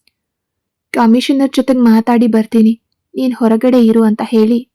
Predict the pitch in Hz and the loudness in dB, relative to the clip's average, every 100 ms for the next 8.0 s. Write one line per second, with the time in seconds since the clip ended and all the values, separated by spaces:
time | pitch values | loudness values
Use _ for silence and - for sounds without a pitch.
0 | _ - 262 240 214 214 - 220 214 - | _ -6 -4 -2 -2 -2 -4 -4 -4 -4
1 | 240 247 254 233 226 - _ _ _ _ | -6 -4 -4 -4 -8 -14 _ _ _ _
2 | _ _ _ _ _ _ _ _ 220 214 | _ _ _ _ _ _ _ _ -2 0
3 | 214 240 294 247 233 233 - _ _ _ | 2 2 0 -2 -2 -4 -6 _ _ _
4 | _ - 269 254 208 220 269 269 254 277 | _ -6 -2 0 0 0 0 2 0 0
5 | 254 - _ 285 285 269 - - 208 226 | 0 -4 _ -6 -4 -6 -8 -6 -2 -2
6 | 247 240 220 220 - - 240 233 285 277 | 0 0 0 -2 -6 -4 -4 -2 -6 -4
7 | 254 240 269 262 240 226 214 214 214 226 | -2 0 0 -2 0 0 0 -2 -4 -8